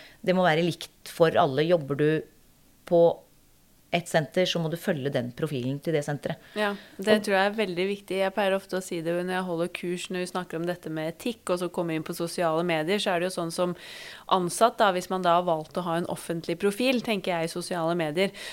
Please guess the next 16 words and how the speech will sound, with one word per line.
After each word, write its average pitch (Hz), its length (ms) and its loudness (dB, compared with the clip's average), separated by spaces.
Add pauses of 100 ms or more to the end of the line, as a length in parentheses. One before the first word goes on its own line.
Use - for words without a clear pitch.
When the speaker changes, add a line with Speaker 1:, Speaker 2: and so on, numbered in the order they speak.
Speaker 2:
så 226 140 2 (500)
vil 190 220 0
jo - 20 2
jeg 180 240 4
si 185 80 2
at 170 160 2
da 180 140 2 (240)
er 143 100 -6
du 160 140 -2
jo - 100 -2
forpliktet 180 640 -4
til 170 160 -4
å 180 80 -4
følge 160 320 -2
de 151 160 -2
verdiene 156 640 0